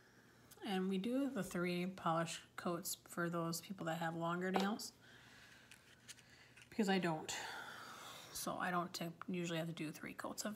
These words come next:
really any polishes. So we're looking at this one here. It's super pretty. Very beautiful.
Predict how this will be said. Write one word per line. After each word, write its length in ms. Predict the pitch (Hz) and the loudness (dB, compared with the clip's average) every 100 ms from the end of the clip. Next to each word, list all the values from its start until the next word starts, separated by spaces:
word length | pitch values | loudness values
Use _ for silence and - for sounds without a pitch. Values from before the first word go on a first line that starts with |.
| - | -6
really 240 | - - - | -6 -6 -4
any 160 | 185 180 | -2 -2
polishes. 880 | - - - - - - - - - | -2 -4 -2 -4 -4 -4 -4 -4 -4
So 160 | - - | -4 -2
we're 60 | |
looking 200 | 202 226 | -2 0
at 100 | 214 | 0
this 220 | 202 196 220 | 0 -2 0
one 100 | 214 | 0
here. 440 | 214 147 202 226 - - - - - - - - - - - - - - - | 0 -2 -2 -6 -8 -20 -20 -20 -20 -20 -20 -20 -20 -20 -20 -20 -20 -20 -14
It's 100 | - | -8
super 340 | - - - 233 | -6 -6 -8 -10
pretty. 440 | - - - 247 - - - - - - - - - - - - - - - - - - - - - | -8 -8 -6 -8 -8 -14 -20 -20 -20 -20 -20 -20 -20 -20 -20 -20 -20 -20 -20 -20 -20 -20 -20 -20 -6
Very 280 | 214 185 175 | 2 6 6
beautiful. 500 | 165 151 147 - - | 6 2 0 -2 -4